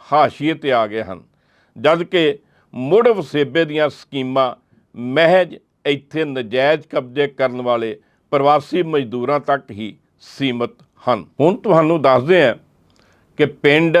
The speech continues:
ਹੱਲੋ ਮਾਜਰਾ ਦੀ ਜ਼ਮੀਨ ਨੂੰ ਪ੍ਰਸ਼ਾਸਨ ਨੇ ਕਿਵੇਂ ਕੌਡੀਆਂ ਦੇ ਭਾਅ ਖੋਇਆ ਸੀ। ਇੱਕੀ ਸਤੰਬਰ ਉੱਨੀ ਸੌ ਬਹੱਤਰ ਨੂੰ ਇਸ ਪਿੰਡ ਦੀ ਇੱਕ ਪੁਆਇੰਟ ਅਠਾਹਠ ਏਕੜ ਜ਼ਮੀਨ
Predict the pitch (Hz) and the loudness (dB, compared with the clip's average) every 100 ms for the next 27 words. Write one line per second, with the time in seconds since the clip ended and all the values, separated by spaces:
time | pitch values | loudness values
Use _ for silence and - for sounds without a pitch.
0 | 143 95 131 185 196 156 131 123 120 139 | 2 0 0 2 4 4 4 4 4 4
1 | 135 - _ _ _ _ _ _ _ 120 | 2 -2 _ _ _ _ _ _ _ -2
2 | 147 127 127 127 139 156 151 131 110 _ | -2 0 -2 0 0 0 0 -2 -4 _
3 | _ _ _ _ _ _ - 131 - 131 | _ _ _ _ _ _ -2 -2 0 2
4 | 127 - 151 143 139 - 127 135 131 _ | 2 0 -2 -2 -4 -4 -2 -4 -6 _
5 | 139 139 127 151 151 143 107 123 95 - | -2 -2 -2 -2 0 -2 2 2 2 -6
6 | _ _ - 127 127 107 - _ _ _ | _ _ 0 2 2 0 -8 _ _ _
7 | 175 - - 240 202 185 170 175 190 175 | -2 -2 -2 -2 0 -4 -2 0 0 0
8 | 170 - 185 175 - 117 139 - - 170 | -4 0 0 0 -6 -2 -2 -2 0 0
9 | 165 139 - - 165 - _ 139 147 151 | 0 -6 -8 -4 -4 -4 _ -2 -2 -4
10 | 160 - - 156 156 233 147 139 139 - | -6 -6 -6 -6 -6 -10 -2 0 0 -4
11 | - 117 120 175 196 262 - 139 131 120 | -8 -4 0 0 0 -6 -4 -4 -4 -6
12 | 120 135 117 | -4 -4 -4